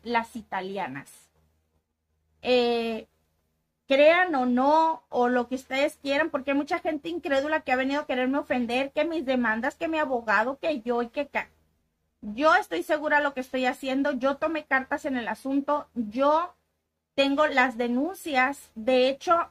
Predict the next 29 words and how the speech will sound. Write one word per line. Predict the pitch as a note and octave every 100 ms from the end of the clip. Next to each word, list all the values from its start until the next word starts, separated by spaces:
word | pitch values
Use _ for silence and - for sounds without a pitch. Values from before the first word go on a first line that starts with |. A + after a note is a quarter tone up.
| -
en | C4+
la | C#4
semana | C#4+ C4 C4+ D4
voy | D4+ D4
a | D4
ir | D4+ B3+
para | D4+ C4+
ver | B3 C#4 D#4+ _ _ _ _
si | - C#4
es | C4+ C#4
que | D#4+
ya | D4+ C#4+
la | D4+
Fiscalía | E4 - - A#3+ B3 C#4+ D4
de | G#3+ G#3+ B3 A#3 A3+ A3
Tijuana, | A#3+ - A3+ C#4+
Baja | D#4+ E4+ -
California, | E4 E4 - D4 D4 D#4 D4+
ya | A#3+ B3+ B3+
tiene | C4+ C4+ C#4+
la | C#4+
denuncia | D4 D4+ D4 C#4+ D4
que | - A#3
yo | B3
emití | B3+ C4+ - C#4 F4 - _ _ _ _ -
por, | B3+ C#4+ E4+ - -
eh, | B3 B3 A#3+
de | A#3+ A#3+
este, | A#3+ - B3+ B3 A#3 A3